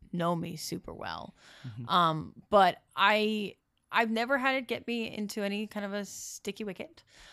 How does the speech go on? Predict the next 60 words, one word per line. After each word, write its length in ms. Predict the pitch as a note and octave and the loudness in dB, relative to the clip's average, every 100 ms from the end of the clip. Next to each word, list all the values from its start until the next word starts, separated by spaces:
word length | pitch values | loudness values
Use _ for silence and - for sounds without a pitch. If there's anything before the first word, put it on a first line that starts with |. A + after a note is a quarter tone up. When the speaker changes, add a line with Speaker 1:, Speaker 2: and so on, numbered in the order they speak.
| - - | -20 -2
Speaker 2:
Mm-hmm. 80 | |
Speaker 1:
Um, 460 | F#3 F3+ E3+ E3+ E3 - | 2 4 2 0 -4 -2
I, 440 | F#3 F#3 F3+ F3 - | 2 4 4 0 -4
I 120 | - G#3 | 0 0
do 380 | D#3 G3+ A3+ | 2 0 2
want 360 | A#3+ F#3 F#3+ G3 | 0 0 0 -2
to 80 | F3+ | -6
be 120 | F3+ | -6
able 140 | F3 | -4
to 100 | E3+ | -4
share 300 | E3 - D#3+ | -6 -2 0
that 180 | F3 E3 | 0 -2
with 100 | D#3+ | -4
someone. 180 | D#3+ D#3+ | -4 -4
I 20 | |
think 100 | D#3+ | -4
that's 160 | E3 D#3+ | -6 -6
really 140 | F3 | -6
fun. 300 | D3+ E3 E3 | 0 2 2
Like, 100 | D#3+ | 0
I 40 | D#3 | -2
like 200 | F3 E3+ | -2 -2
the 100 | - | -4
idea 180 | E3+ E3+ | -4 -2
of, 40 | |
like, 120 | D#3+ D#3+ | -2 0
oh, 100 | F3+ | 0
we 100 | D#3+ | 0
both 260 | E3+ E3 | 0 0
really 160 | - E3 | -2 -4
enjoy 260 | D#3+ E3+ D#3 | -2 -2 -2
wine, 360 | D3+ F3 D#3+ | 0 0 0
and 120 | D#3+ | -2
now 160 | D#3 D3 | -2 -2
we're 80 | D#3 | -2
gonna, 160 | F3+ | -4
like, 320 | F#3 D#3 D3+ - _ _ - _ _ _ _ _ | -6 -6 -8 -14 _ _ -20 _ _ _ _ _
have 240 | - - E3 | -12 -8 -6
some 140 | D3+ | -4
wine 220 | C#3 G#3 | -2 -2
together. 280 | - - D3 | -2 -4 -4
Speaker 2:
Yeah. 60 | - | -4
Speaker 1:
Like, 100 | D3+ | -4
that's 200 | C#3 - | -6 -8
a 40 | |
fun 480 | - - D3+ D3+ D3+ - | -8 -2 -2 -2 -4 -8
activity, 420 | D#3+ - A3 - | -8 -6 -4 -6
I 60 | D3+ | -8
think. 380 | - - - - - - _ | -10 -10 -14 -18 -20 -20 _
Um, 320 | - E3+ D#3+ - | 4 4 4 2
it's, 380 | G#3 G#3 - - | 4 4 2 0
it's 200 | A3 - | 2 6
definitely 560 | - B3+ D4 C#4+ A#3 - - | 10 8 8 4 2 -2 -6
sweet 460 | - - G3+ A3 G3+ | 0 2 4 4 2
that 160 | F3+ | 0
red 180 | G3+ F3+ | 2 4
wine 200 | F3 E3+ | 4 0
is 120 | E3+ | 0
so 260 | - E3 D#3+ | 0 0 0
tied 440 | D3+ - D#2 - | -2 -6 -6 -8